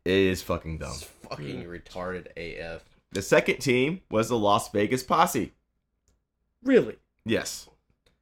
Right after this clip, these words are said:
Speaker 3: That
Speaker 2: Oh,
Speaker 3: was the
Speaker 2: 'cause all,
Speaker 3: team
Speaker 2: all
Speaker 3: name?
Speaker 2: the, all the mobsters
Speaker 1: Yes.
Speaker 2: in Las Vegas. I get it.
Speaker 1: No, that's not why they named it that.
Speaker 2: What? Really?
Speaker 1: No, no. See, Vegas, uh, you know what? I'll, I'll get into that here in a minute.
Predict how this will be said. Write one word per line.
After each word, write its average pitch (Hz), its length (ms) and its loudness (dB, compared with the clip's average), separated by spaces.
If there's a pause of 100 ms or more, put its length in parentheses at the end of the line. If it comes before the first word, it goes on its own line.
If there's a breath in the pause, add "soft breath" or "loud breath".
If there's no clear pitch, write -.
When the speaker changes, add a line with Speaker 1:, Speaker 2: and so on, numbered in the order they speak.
(200)
Speaker 3:
That 170 120 4
Speaker 2:
Oh, 220 100 8
Speaker 3:
was 208 80 6
the 151 80 -2
Speaker 2:
'cause 160 100 2
all, 180 160 6
Speaker 3:
team 226 120 0
Speaker 2:
all 233 120 6
Speaker 3:
name? 269 80 6
Speaker 2:
the, - 60 2
all 165 180 4
the 170 80 6
mobsters 151 840 4
Speaker 1:
Yes. - 300 -4
Speaker 2:
in 127 140 -2
Las 117 280 0
Vegas. 101 600 -4 (100)
I 101 120 -14
get 120 220 -4
it. - 160 -4 (680)
Speaker 1:
No, 104 480 4
that's 80 200 -4
not 101 220 2
why 107 220 4
they 104 100 0
named 82 260 -2
it - 120 -12
that. 80 300 -4
Speaker 2:
What? 285 280 6
Really? 349 460 4 (760)
Speaker 1:
No, 104 240 4
no. 87 280 -2
See, 113 420 0 (460)
Vegas, 147 640 6 (140)
uh, 107 100 0 (800)
you 131 80 0
know 143 200 4
what? 135 320 4 (160)
I'll, 123 320 8
I'll 117 200 6
get 107 180 4
into 104 120 0
that 95 200 4
here 98 160 2
in 87 100 0
a 82 60 -2
minute. 82 340 -2